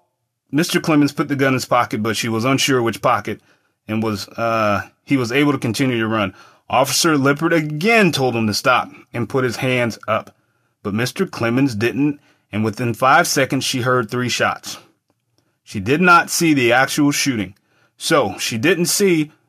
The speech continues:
what Officer Cl-, uh, Lippert saw, where Mister Clemens was turning with the gun. Now, just because he put it in his pocket, or according to her, he put it in his pocket, she didn't see the actual shooting, so she doesn't know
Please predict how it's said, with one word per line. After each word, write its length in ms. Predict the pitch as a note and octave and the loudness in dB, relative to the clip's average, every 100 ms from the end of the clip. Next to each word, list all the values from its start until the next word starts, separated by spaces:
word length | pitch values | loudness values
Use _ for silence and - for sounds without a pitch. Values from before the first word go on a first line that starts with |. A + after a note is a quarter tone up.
| - | -4
what 120 | B2+ | 2
Officer 320 | B2 A#2 - | 2 0 -6
Cl-, 280 | - E3+ F#3 | -4 -4 0
uh, 260 | C#3+ C3 A#2+ | 2 2 2
Lippert 420 | C3 F#3+ - D3+ | 2 0 0 -2
saw, 400 | - B2+ C3+ C#3+ - _ _ - | 0 2 2 2 -2 _ _ -2
where 400 | B2+ C#3+ C#3 - _ _ - | 2 2 0 -8 _ _ -6
Mister 260 | C3+ - D3 | -6 -4 -4
Clemens 380 | C#3 C3 C#3+ | 0 0 0
was 160 | C#3 C3 | 0 -6
turning 400 | - B2+ B2+ A#2+ | -4 -2 0 -2
with 160 | B2 - | -4 -4
the 100 | C#3 | -4
gun. 380 | F3 A3+ G#2+ - _ _ _ _ _ _ _ | 0 0 -2 -10 _ _ _ _ _ _ _
Now, 340 | B2 C#3 A2+ - G#2+ | -2 0 0 -4 -6
just 260 | C3+ D#3 | -4 -2
because 360 | F3+ F#3+ F3 - _ | -2 -2 -2 -4 _
he 160 | - | -6
put 200 | D3+ F3+ | -2 0
it 100 | E3 | 2
in 120 | D#3 C#3+ | 2 2
his 200 | C#3+ - | -2 0
pocket, 440 | D3+ C3+ D#3+ D3+ _ _ _ | 0 0 -2 -10 _ _ _
or 160 | B2 A2+ | 0 0
according 420 | G#2+ D#3+ E3 C#3+ | 0 0 2 2
to 80 | B2 | 2
her, 160 | C3 | 2
he 120 | C3+ A#2+ | 0 -2
put 200 | D3+ C3+ | 0 0
it 100 | B2+ | 0
in 140 | A#2 | -2
his 180 | A#2+ G#2+ | -4 -4
pocket, 460 | B2 A#2 C3 D3+ _ _ _ _ _ _ _ _ | 0 0 -2 -8 _ _ _ _ _ _ _ _
she 160 | - E3 | -2 0
didn't 200 | F3+ - | 0 0
see 120 | F3 | 2
the 120 | C#3+ | 4
actual 340 | B2 A#2 A#2+ | 4 2 -2
shooting, 360 | A2+ - A#2 C#3+ | -4 -2 0 0
so 180 | C#3+ A#2 | 0 -4
she 160 | - | -2
doesn't 260 | E3 E3 C#3+ | 0 2 0
know 340 | B2 A#2 C3 | 0 0 -2